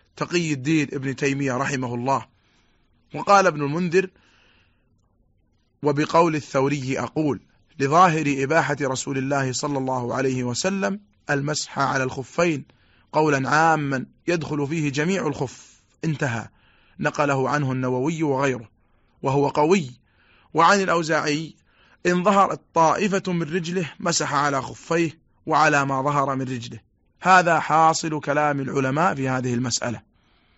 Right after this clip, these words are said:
وأقرب الأقوال عندي المسح على الخف المخرق ما لم يتفاحش خرقه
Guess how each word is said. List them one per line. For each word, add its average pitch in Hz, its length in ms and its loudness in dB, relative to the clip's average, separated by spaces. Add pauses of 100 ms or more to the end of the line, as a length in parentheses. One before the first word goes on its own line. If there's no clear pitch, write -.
(320)
وأقرب 143 460 0
الأقوال 135 580 0
عندي 190 520 -4 (500)
المسح 143 460 -2
على 147 240 2
الخف 135 380 -8
المخرق 139 680 -4 (600)
ما 165 260 4
لم 156 180 0
يتفاحش 147 960 0
خرقه 143 600 -4